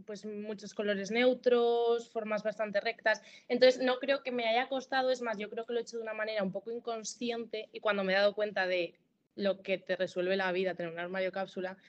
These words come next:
sí que he ido dándole como más importancia, gastándome más dinero en las prendas, etcétera. Pero bueno, eso ya lo hablaremos luego.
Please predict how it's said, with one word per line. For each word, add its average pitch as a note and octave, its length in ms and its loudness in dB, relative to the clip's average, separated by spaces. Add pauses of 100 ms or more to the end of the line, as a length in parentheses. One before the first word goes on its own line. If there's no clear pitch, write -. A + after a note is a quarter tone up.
(240)
sí A3 160 -4
que G#3 100 0
he - 20 6
ido G#3+ 140 8
dándole G#3 420 4
como A3 240 -2
más G3 540 -2
importancia, F#3 800 -4 (640)
gastándome F3+ 420 -8
más F3 140 -10
dinero F3 300 -6
en E3+ 60 -12
las F3 160 -14
prendas, C#4 480 0
etcétera. - 460 -10
Pero F3+ 120 -6
bueno, F3+ 160 -4
eso F3+ 100 -6
ya F3+ 80 -4
lo F3+ 80 -4
hablaremos F3 400 -6
luego. E3 240 -8